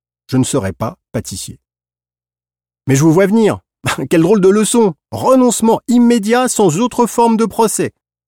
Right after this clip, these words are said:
N'est-ce donc pas aux antipodes de l'archétype de l'entrepreneur qui n'abandonne jamais dans l'adversité ? N'aurais-je pas dû persévérer et rouler mes croissants jusqu'à atteindre un nirvana gustatif ? La réalité, c'est que non,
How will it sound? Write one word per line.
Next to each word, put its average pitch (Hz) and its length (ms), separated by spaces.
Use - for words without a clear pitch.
N'est-ce 180 220
donc 180 220
pas 196 180
aux 131 200
antipodes 220 540
de 156 80
l'archétype 165 600
de 160 80
l'entrepreneur 196 720
qui 165 120
n'abandonne 180 520
jamais 190 380
dans 180 140
l'adversité ? 185 720
N'aurais-je 135 420
pas - 160
dû 156 240
persévérer 160 760
et 160 60
rouler 160 300
mes 151 120
croissants 208 480
jusqu'à 151 340
atteindre 165 380
un 143 100
nirvana 170 600
gustatif ? 190 640
La 135 160
réalité, 165 760
c'est - 200
que - 120
non, 131 280